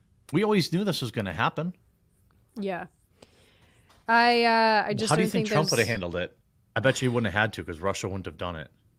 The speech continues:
Speaker 2: Yeah. I think, I think that Trump probably wouldn't have put everybody in this position, to be honest with you. 'Cause I, I, again,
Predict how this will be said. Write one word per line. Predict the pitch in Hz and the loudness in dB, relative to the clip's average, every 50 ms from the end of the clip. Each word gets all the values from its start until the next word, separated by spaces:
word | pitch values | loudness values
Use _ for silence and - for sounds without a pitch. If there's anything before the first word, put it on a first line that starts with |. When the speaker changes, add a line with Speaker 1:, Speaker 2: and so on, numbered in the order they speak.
| _ _ _ _ _ - - _ | _ _ _ _ _ -20 -20 _
Speaker 2:
Yeah. | - 220 208 185 110 110 - - _ _ _ _ _ _ _ _ _ _ _ _ - - | -12 -10 -10 -10 -12 -14 -16 -20 _ _ _ _ _ _ _ _ _ _ _ _ -20 -20
I | 202 | -18
think, | 202 - 208 190 185 180 - - - _ | -14 -10 -10 -10 -10 -12 -14 -20 -14 _
I | 220 | -12
think | 208 - 226 202 202 185 | -10 -8 -8 -8 -6 -8
that | 196 185 | -8 -10
Trump | - - 180 170 165 170 - - | -10 -10 -10 -10 -10 -10 -14 -10
probably | - 185 175 175 170 170 175 165 160 | -8 -6 -6 -6 -8 -8 -8 -8 -6
wouldn't | 160 165 170 165 160 160 | -6 -8 -8 -8 -10 -10
have | 170 175 165 156 160 165 - - _ _ _ _ _ _ _ _ _ _ _ _ | -8 -8 -8 -8 -10 -12 -16 -20 _ _ _ _ _ _ _ _ _ _ _ _
put | - - - 190 175 - - - - - - - | -14 -6 -4 -4 -4 -4 -6 -10 -12 -14 -10 -8
everybody | 208 190 175 170 165 165 165 170 165 160 | -8 -6 -6 -6 -6 -6 -6 -6 -6 -6
in | 160 160 | -6 -8
this | 156 160 160 - | -8 -10 -12 -14
position, | - - - 170 160 - - - - - 160 165 170 | -18 -16 -14 -14 -12 -10 -10 -10 -10 -10 -10 -12 -14
to | 180 - 185 | -14 -12 -12
be | 175 165 | -10 -10
honest | 160 156 165 165 160 - - | -10 -10 -12 -12 -14 -14 -14
with | - 165 - - | -16 -16 -16 -16
you. | - - - - 202 196 - | -16 -14 -14 -14 -16 -16 -8
'Cause | - 214 214 208 | -6 -4 -2 0
I, | 214 208 208 208 202 190 - - - | 0 0 0 0 -2 -4 -8 -10 -8
I, | - 208 208 202 - 190 | -4 -4 -2 -2 -2 -4
again, | 233 214 262 294 277 226 | -4 -2 -2 -2 -2 -4